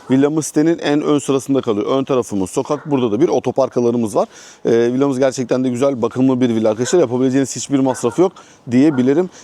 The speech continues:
Fiyatımızı başta belirtelim. Fiyatımız altı milyon yedi yüz elli bin lira. Pazarlığımızda mevcut bu rakam üzerinden. Direkt mal sahibiyle birebir de pazarlığınızı yapacaksınız.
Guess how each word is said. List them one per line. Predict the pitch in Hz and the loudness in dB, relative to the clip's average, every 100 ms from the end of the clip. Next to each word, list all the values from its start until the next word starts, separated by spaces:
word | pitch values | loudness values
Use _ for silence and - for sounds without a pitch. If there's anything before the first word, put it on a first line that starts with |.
| - | -4
Fiyatımızı | 135 135 151 151 123 | 0 2 0 0 0
başta | 117 117 147 | 0 0 0
belirtelim. | 143 151 139 151 147 | 2 0 0 0 0
Fiyatımız | 143 135 147 135 | 0 2 0 0
altı | 151 123 - | 0 0 2
milyon | 143 160 185 - - - | 2 2 0 -10 -10 0
yedi | 123 | 2
yüz | 139 131 | 2 2
elli | 147 147 | 2 2
bin | 147 | 2
lira. | 147 165 - - - | 2 0 -4 -20 -6
Pazarlığımızda | 147 147 131 123 117 107 180 202 - - | -2 0 -2 -2 -4 -2 -2 -2 -8 -2
mevcut | 147 143 117 110 | 2 2 0 0
bu | 113 | -2
rakam | 113 117 | 0 -2
üzerinden. | 107 113 131 196 - _ | 0 0 0 -2 -4 _
Direkt | - 131 | -2 0
mal | 139 131 | 0 -2
sahibiyle | - 107 143 | -2 -2 0
birebir | 131 110 95 | 2 0 2
de | 170 - _ | -2 -2 _
pazarlığınızı | 143 117 104 101 101 101 175 | -4 0 0 -2 -6 -4 0
yapacaksınız. | 135 120 123 120 160 196 | 0 2 -2 0 0 0